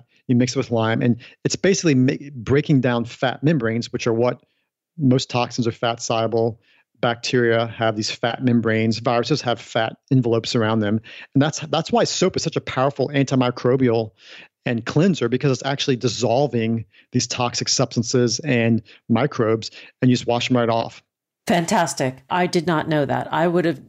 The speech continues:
Speaker 2: thought you would have said something like, "Oh, a little drop of bleach," or, you know, or s-, something like that.
Speaker 1: Yeah,
Speaker 2: But
Speaker 1: if, if I'm, if I'm in a third world country, if I'm in Gua-, I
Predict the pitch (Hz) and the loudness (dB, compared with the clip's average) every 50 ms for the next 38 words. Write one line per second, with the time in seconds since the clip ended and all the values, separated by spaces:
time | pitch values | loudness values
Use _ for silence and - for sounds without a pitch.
0 | - 175 156 - - 185 165 156 - - - 175 165 165 156 156 151 - - - | -10 -10 -10 -6 -2 0 0 0 -2 -2 -2 0 0 0 0 -2 -4 -4 -4 -2
1 | 143 147 143 - - 160 135 160 156 143 143 143 143 - 214 196 190 185 180 160 | -2 -2 -2 -2 -4 -4 -4 -4 -2 -2 -2 -2 0 0 2 2 2 2 2 0
2 | 170 180 180 175 165 147 - 170 156 147 156 151 - 147 139 139 131 135 - _ | 0 2 2 2 0 0 -2 -2 0 -2 -2 -2 -2 -2 -2 -2 -4 -8 -8 _
3 | - 180 208 202 202 196 - - - - - 160 165 - - 196 185 180 170 160 | -2 0 2 2 0 0 -2 -4 -4 -2 -2 -2 -2 -2 0 0 0 2 2 0
4 | 160 160 - - - - - 220 214 214 - - 147 135 131 135 156 - _ - | 0 -2 -2 -2 -2 0 0 0 -2 -2 -4 -4 -4 -4 -4 -6 -8 -6 _ -2
5 | 160 156 139 135 - 143 131 131 147 - - - - - _ _ - 180 - 202 | -2 -2 -2 -2 -2 0 0 0 0 -2 -4 -8 -10 -12 _ _ 0 2 2 2
6 | - - 190 - 202 233 247 - - 160 - 240 247 262 - - - 180 170 175 | 2 2 0 2 2 2 2 0 0 0 2 4 4 4 2 2 2 2 4 4
7 | 165 - - - 151 147 - - 180 139 - 147 165 202 185 135 127 127 135 135 | 2 2 2 0 0 0 2 2 0 2 2 0 2 2 2 2 2 0 0 0
8 | 135 - 151 147 139 151 135 | -2 -4 -2 -2 0 0 -2